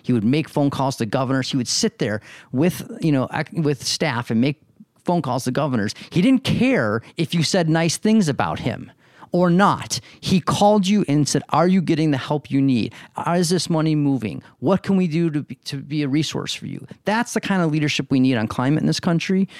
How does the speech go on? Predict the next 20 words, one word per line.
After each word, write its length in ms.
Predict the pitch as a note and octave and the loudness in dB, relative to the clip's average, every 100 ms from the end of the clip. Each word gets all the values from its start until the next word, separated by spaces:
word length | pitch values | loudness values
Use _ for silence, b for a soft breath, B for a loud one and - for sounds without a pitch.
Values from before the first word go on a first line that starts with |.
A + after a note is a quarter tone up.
| B B | B B
That's 260 | - D3+ F3 | -2 -2 -2
what 120 | D#3 | 0
we 80 | C#3+ | 2
need 160 | C#3 | 4
out 100 | B2+ | 2
of 160 | A2 A2 | 0 0
our 140 | A2 | -2
political 500 | - - A#2 G#2+ G2+ | -4 -6 -4 -2 -4
leaders. 400 | F2 D2 C#2 - | -4 -6 -8 -8
And 120 | - B2+ | -2 0
it 60 | |
is 100 | C3+ | 0
a 60 | B2 | -2
direct 360 | A#2+ C3+ D#3+ | -4 -2 -4
contrast 460 | - C3 A#2+ G2+ - | -4 -4 -2 -4 -6
to 60 | - | -8
what's 120 | - | -8
happening 340 | G2 - D#2 | -8 -6 -8
right 160 | A#1+ B1 | -8 -8
now. 240 | F2+ - | -12 -14